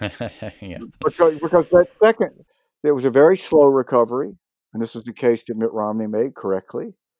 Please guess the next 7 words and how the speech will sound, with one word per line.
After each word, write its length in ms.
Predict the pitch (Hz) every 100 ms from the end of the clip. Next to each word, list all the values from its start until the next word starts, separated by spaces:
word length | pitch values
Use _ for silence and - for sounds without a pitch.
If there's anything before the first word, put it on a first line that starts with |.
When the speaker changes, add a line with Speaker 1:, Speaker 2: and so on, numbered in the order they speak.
| _ _ _ _ 101
Speaker 2:
I 80 |
think 280 | 104 117 107
that 200 | 113 -
Barack 280 | 104 104 104
Obama, 560 | 104 101 104 104 104 98 - -
um, 420 | 98 90 90 80 _ _ _ _ _ _ _ _ _ _ _ _ -
uh, 220 | 95